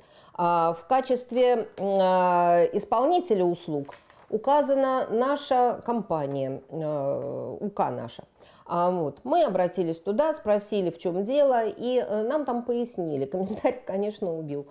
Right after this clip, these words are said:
А, вот. Нам пояснили, что, э, компания «Квадро», э, разбросала все задолженности всех неплательщиков, а, по, э, платёжкам тем, тех, кто платит.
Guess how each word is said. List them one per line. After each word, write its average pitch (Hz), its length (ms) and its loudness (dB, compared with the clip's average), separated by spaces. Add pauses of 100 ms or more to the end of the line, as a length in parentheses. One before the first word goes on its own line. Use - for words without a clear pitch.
(360)
А, 170 260 -6
вот. 170 300 -6
Нам 285 260 -2
пояснили, 202 640 -2
что, 214 480 2
э, 180 180 0
компания 220 540 0
«Квадро», 269 560 0 (340)
э, 190 500 4
разбросала 220 840 0
все 254 260 0
задолженности 180 800 0
всех - 260 -6
неплательщиков, 233 1000 -2 (340)
а, 175 300 0
по, 277 460 4
э, 123 1200 -8
платёжкам 214 480 0
тем, 269 320 -4 (140)
тех, 262 220 0
кто 220 180 -4
платит. 135 480 -10